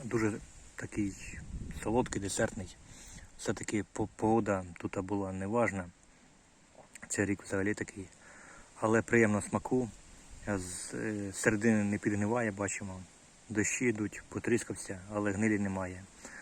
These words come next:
Приємно смаку, такого, ну, вище середнього. Розмір і до гнилі.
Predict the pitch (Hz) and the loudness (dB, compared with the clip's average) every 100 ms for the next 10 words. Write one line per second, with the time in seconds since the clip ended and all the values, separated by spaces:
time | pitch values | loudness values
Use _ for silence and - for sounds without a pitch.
0 | - - - 117 - 120 110 107 - 107 | -16 -20 -18 -6 6 8 8 4 2 0
1 | - 131 110 - - - - - - - | 2 2 0 -8 -20 -20 -20 -20 -20 -18
2 | - - - 107 - 107 98 98 107 - | -18 -16 -6 -4 0 2 2 -2 -8 -6
3 | 143 120 98 - - - - - 117 110 | 0 0 0 -6 -14 -14 -14 -4 0 2
4 | 117 - 107 104 95 92 92 92 - - | 2 2 2 2 2 -2 -4 -8 -14 -20
5 | - - - - - - - 208 113 120 | -20 -20 -20 -20 -20 -20 -12 -6 2 4
6 | 117 104 95 90 - - - _ _ _ | 4 4 0 -2 -16 -20 -20 _ _ _
7 | _ 202 - _ - 233 117 104 101 98 | _ -20 -20 _ -18 -4 0 2 0 -4
8 | _ _ - - 110 101 95 123 110 95 | _ _ -14 -6 0 0 2 2 2 0